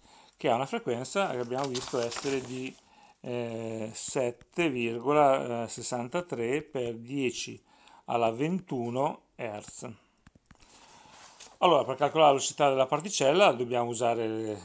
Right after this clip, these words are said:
le formule di composizione della velocità, quindi avremo che uno x prim-, è U X, uno x meno V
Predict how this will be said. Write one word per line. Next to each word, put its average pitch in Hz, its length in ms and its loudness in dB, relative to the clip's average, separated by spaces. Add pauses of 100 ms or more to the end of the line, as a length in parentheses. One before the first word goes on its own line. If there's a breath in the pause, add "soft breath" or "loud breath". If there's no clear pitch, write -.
(120)
le 117 200 -8
formule 117 520 -6
di 107 140 -6
composizione 120 520 -4
della 131 100 -2
velocità, 160 300 4
quindi 135 180 -4
avremo 120 320 -2
che 123 240 -2
uno 165 400 0 (200)
x 202 440 2 (200)
prim-, 135 480 -2
è 123 200 -2 (140)
U 147 180 0 (180)
X, - 500 2
uno 139 340 -2
x 175 420 -4 (920 soft breath)
meno 135 640 -2
V 131 840 -2